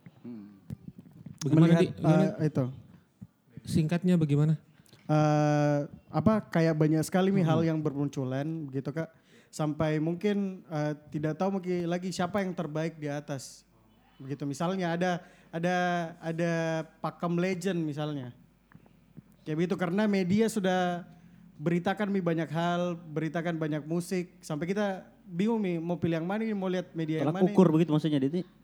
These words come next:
Speaker 3: Hmm.
Speaker 1: Bukan juga?
Speaker 3: Kenapa?
Speaker 1: Kayak tolak ukur begitu
Speaker 3: Ya,
Speaker 1: untuk
Speaker 3: tolak
Speaker 1: dari media,
Speaker 3: ukur.
Speaker 1: tolak ukur
Speaker 3: Ah.
Speaker 1: dari media untuk me-, meng-, bukan apa, Di? Membuat suatu, membuat band atau musisi itu
Speaker 3: misal,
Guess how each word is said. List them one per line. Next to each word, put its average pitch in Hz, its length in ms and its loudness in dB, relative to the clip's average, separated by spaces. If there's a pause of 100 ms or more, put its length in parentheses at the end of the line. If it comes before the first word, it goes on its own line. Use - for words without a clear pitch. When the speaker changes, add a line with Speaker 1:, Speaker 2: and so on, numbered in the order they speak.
Speaker 3:
Hmm. 135 320 -8
Speaker 1:
Bukan 127 200 -4
juga? 131 220 0 (300)
Speaker 3:
Kenapa? 180 320 -4
Speaker 1:
Kayak - 240 -6
tolak 113 180 0
ukur 135 320 2
begitu 131 300 0
Speaker 3:
Ya, 180 240 4
Speaker 1:
untuk 170 160 0
Speaker 3:
tolak 180 80 6
Speaker 1:
dari 139 160 4
media, 170 260 4
Speaker 3:
ukur. 160 120 2
Speaker 1:
tolak 156 200 6
ukur 175 220 6
Speaker 3:
Ah. - 20 0
Speaker 1:
dari 170 140 6
media 165 340 6
untuk 170 360 4
me-, 156 180 2 (420)
meng-, 143 380 0
bukan 139 240 -4 (160)
apa, 120 180 -10
Di? 151 140 -8 (480)
Membuat 156 420 0
suatu, 147 560 -2 (240)
membuat 151 360 0
band 180 240 0
atau 165 120 -4
musisi 143 420 -4
itu 185 160 -6
Speaker 3:
misal, 214 520 0